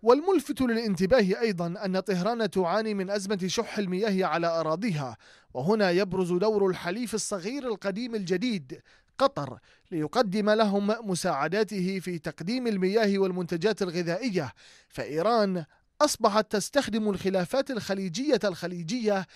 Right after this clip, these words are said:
لمصلحتها، وتريد فرض هيمنتها على قطر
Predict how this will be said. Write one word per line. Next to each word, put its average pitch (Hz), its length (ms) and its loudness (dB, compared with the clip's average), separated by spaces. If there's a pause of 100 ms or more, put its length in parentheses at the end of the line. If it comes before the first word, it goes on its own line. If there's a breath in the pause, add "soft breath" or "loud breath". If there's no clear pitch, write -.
(220 loud breath)
لمصلحتها، 170 920 0 (320 soft breath)
وتريد 180 720 2 (420 soft breath)
فرض 247 340 6
هيمنتها 196 800 0
على 151 240 -2
قطر 226 580 -2